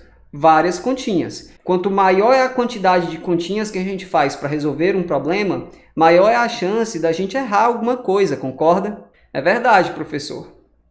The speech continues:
Pois muito bem, vejamos como realizar essa adição de frações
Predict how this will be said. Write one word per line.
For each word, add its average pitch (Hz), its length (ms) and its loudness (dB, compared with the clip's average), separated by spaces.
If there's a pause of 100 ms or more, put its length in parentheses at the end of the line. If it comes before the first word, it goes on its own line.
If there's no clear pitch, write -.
(140)
Pois 254 240 6
muito 254 300 0
bem, 143 420 -2 (220)
vejamos 254 580 2
como 196 400 0
realizar 175 760 2
essa 220 480 2
adição 143 520 0
de 131 100 -10
frações 202 760 -4